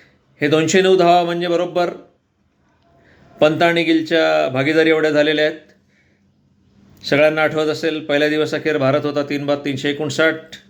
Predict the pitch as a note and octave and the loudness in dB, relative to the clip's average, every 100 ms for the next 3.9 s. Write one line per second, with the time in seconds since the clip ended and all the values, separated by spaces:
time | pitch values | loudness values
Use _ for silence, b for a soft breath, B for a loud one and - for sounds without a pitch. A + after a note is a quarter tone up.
0 | - C#3 C#3+ C#3 C3+ C#3+ D3 D#3 C#3 C#3+ | -8 -2 -2 -2 -6 -6 -2 0 2 0
1 | D3+ C#3 D3 D3 D3 D3 D3 - B B | 0 -2 0 0 0 -2 -6 -6 B B
2 | B B _ - F3+ G3 G3 F3 E3+ F3+ | B B _ 0 2 2 0 0 0 0
3 | D3+ D#3 D#3+ D#3 D3+ D3 D3 C#3+ D3 | 2 2 0 -2 -2 -2 -2 -4 -6